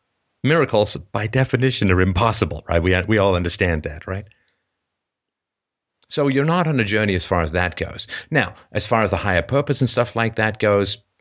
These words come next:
I understand all of that, and that's something we can talk about.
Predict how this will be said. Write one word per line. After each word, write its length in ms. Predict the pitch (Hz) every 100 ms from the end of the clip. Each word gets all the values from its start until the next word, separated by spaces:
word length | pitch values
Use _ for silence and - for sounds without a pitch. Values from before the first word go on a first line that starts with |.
| _ _ _ -
I 120 | 175
understand 460 | 151 - 107 90
all 120 | 80 78
of 80 |
that, 220 | 90 113 95
and 80 |
that's 180 | 87 90
something 300 | - 90 90
we 100 | 85
can 220 | 85 78 - - - -
talk 240 | 123 -
about. 300 | 78 78 80